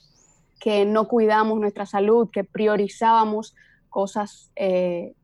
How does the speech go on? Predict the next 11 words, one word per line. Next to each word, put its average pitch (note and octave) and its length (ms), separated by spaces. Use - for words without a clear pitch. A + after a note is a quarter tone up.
diferentes F#3+ 1040
y F3 440
que F3 100
no F#3 140
merecían G3 480
prioridad F3+ 400
a F3 40
las F3+ 120
que F#3 100
priorizamos F3+ 580
ahora. F#3 400